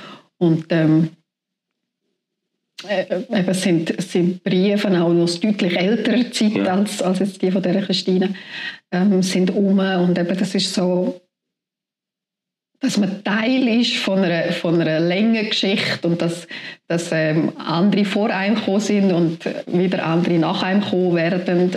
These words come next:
Speaker 1: ähm, ist so, ist sicher sehr stark auch Teil von unserer Identität, ja.
Speaker 2: Du hast jetzt gesagt, bis, ähm, fünfzehnhundertachtzig etwa,
Speaker 1: Ja.
Speaker 2: oder? Äh, könnt ihr euch einen Stammbaum zurückverfolgen.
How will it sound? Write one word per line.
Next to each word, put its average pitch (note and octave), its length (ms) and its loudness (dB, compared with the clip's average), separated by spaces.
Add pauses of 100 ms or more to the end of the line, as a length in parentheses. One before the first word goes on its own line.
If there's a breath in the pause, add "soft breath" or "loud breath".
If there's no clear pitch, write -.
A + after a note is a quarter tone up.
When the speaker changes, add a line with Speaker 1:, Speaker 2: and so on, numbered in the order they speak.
Speaker 1:
ähm, E3 340 2
ist E3+ 220 -2
so, E3+ 400 0 (1400)
ist - 160 -2
sicher - 260 0 (1040)
sehr - 320 -2
stark F#3 760 0
auch F3 180 0
Teil E3 200 0
von F3+ 140 2
unserer E3+ 200 2
Identität, F3 720 0
ja. - 80 -2 (1500 loud breath)
Speaker 2:
Du - 80 0
hast - 80 0
jetzt - 180 -2
gesagt, - 320 0
bis, - 340 -2 (520)
ähm, F#2+ 300 0
fünfzehnhundertachtzig A2+ 1080 0
etwa, F2 260 0
Speaker 1:
Ja. F3 180 2
Speaker 2:
oder? A2+ 160 -2 (280)
Äh, G#2 200 0
könnt G2+ 300 -2
ihr G#2 80 2
euch G2 80 0
einen - 80 -2
Stammbaum G#2 520 0
zurückverfolgen. G#2+ 580 0